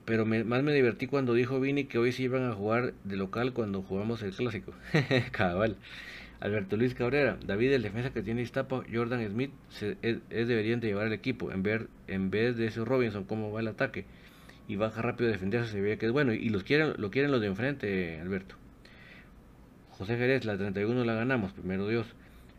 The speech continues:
Manuel Tiul, "Buenas noches, una pregunta, Castillo, ¿por qué no juega?". Estuvo lesionado el metatarsiano, Manuel, pero ya hoy publicó una historia de, de Instagram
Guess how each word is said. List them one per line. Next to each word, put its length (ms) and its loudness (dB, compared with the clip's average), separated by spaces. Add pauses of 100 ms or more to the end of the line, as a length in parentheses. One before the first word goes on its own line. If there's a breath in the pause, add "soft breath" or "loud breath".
(120)
Manuel 320 0
Tiul, 200 4
"Buenas 200 4
noches, 280 0
una 160 0
pregunta, 340 0
Castillo, 380 0
¿por 200 -8
qué 80 -2
no 120 2
juega?". 280 4
Estuvo 400 0
lesionado 400 2
el 60 2
metatarsiano, 800 0
Manuel, 400 2 (100)
pero 320 6 (560 loud breath)
ya 320 2
hoy 160 4
publicó 520 0
una 400 2
historia 500 0
de, 200 0 (240)
de 80 -4
Instagram 580 0